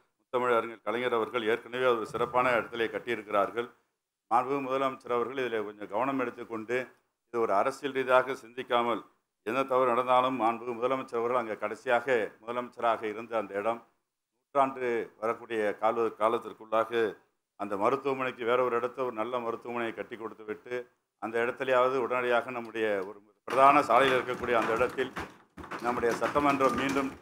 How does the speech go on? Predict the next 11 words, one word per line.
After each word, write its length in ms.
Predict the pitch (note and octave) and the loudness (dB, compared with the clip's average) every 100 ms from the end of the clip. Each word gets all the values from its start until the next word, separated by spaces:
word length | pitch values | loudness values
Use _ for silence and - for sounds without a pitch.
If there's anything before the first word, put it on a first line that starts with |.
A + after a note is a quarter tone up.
| - - - _ _ _ _ _ _ - - - - _ | -16 -16 -18 _ _ _ _ _ _ -8 -8 -10 -20 _
நடக்க 300 | - B2+ C#3 C#3+ | 4 6 6 4
வேண்டும் 300 | B2+ A#2+ A#2 | 4 2 0
என்று 180 | B2 | 2
நான் 260 | A#2 A2 G2 - _ _ _ _ | 6 6 4 -6 _ _ _ _
இந்த 160 | _ G#2+ | _ -2
நேரத்திலே 420 | B2 B2+ B2+ A#2+ G#2+ E2+ - _ | 0 0 2 2 2 -4 -14 _
எல்லோருடைய 460 | _ A#2+ A#2 A#2 A2 | _ 0 0 2 0
சார்பாகவும் 580 | G2+ A#2+ A#2 B2+ B2+ G#2+ | 2 2 4 4 4 -2
கேட்டுக்கொள்ள 380 | A#2 A#2+ A2 G#2+ | -6 -6 -4 -4
கடமைப்பட்டிருக்கின்றேன். 920 | G2+ A#2+ A2+ A2 G#2 G#2+ G#2+ A#2 A#2+ - _ _ _ - | -2 -4 -4 -8 -8 -8 -2 -2 -2 -10 _ _ _ 0
அவர்கள் 340 | B2 B2 A#2+ | 2 4 2